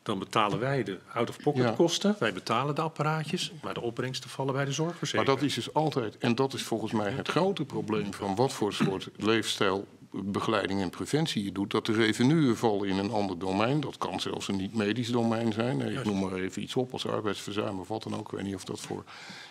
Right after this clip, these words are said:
Speaker 2: jullie patiënten geldt, maar
Speaker 1: Zeker.
Speaker 2: vermoedelijk wel. Dus, ehm, hoe, hoe krijgen we dit nou, ehm,
Speaker 1: Bekostigd.
Speaker 2: op grote schaal ingevoerd, want bekostigd?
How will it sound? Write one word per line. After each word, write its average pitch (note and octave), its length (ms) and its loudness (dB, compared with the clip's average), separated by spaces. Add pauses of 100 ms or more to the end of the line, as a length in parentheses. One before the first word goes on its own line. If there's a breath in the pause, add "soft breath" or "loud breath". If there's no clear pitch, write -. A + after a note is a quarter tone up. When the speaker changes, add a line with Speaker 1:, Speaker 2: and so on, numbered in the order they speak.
Speaker 2:
jullie G#2 240 0
patiënten F#2+ 440 -4
geldt, A2 260 -2
maar G2+ 260 -8 (240 loud breath)
Speaker 1:
Zeker. A2+ 280 -2
Speaker 2:
vermoedelijk A#2+ 440 4
wel. A#2 300 2 (500 loud breath)
Dus, C3+ 380 0
ehm, A#2+ 340 2 (240)
hoe, D#3+ 380 0
hoe D#3 200 0
krijgen C#3+ 360 -2
we B2+ 60 -6
dit B2+ 200 -2
nou, A#2+ 360 0 (180)
ehm, A#2 420 2 (520)
Speaker 1:
Bekostigd. B2+ 280 -6
Speaker 2:
op A#2+ 120 4
grote E3+ 460 6
schaal D#3 520 -2 (120)
ingevoerd, B2 760 0 (320)
want G#2+ 360 2
bekostigd? - 540 -8